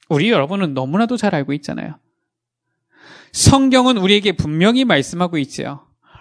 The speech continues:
로마서 일 장 이 절에서 사 절 가운데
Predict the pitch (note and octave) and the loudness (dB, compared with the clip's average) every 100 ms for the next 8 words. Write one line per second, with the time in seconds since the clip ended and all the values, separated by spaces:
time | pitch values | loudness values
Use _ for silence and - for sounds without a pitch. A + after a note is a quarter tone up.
0 | - E3 E3+ G3+ G#3 - G#3 G#3 G#3+ G#3 | -6 2 4 4 2 2 0 -2 -6 -16
1 | _ _ _ _ _ _ _ _ _ _ | _ _ _ _ _ _ _ _ _ _
2 | _ _ G3+ G3+ F#3 G#3+ G#3+ G#3 F3 D#3+ | _ _ -2 -2 -2 -2 -2 -4 -10 -2
3 | G#3 G#3 G3+ G3+ G3+ G#3+ _ _ - A3 | -2 -2 -2 -4 -6 -12 _ _ -8 -4
4 | G#3+ G#3+ G#3+ D#3 B2+ D#3+ D3+ A#2 _ | -2 -2 -2 -4 -2 0 0 -4 _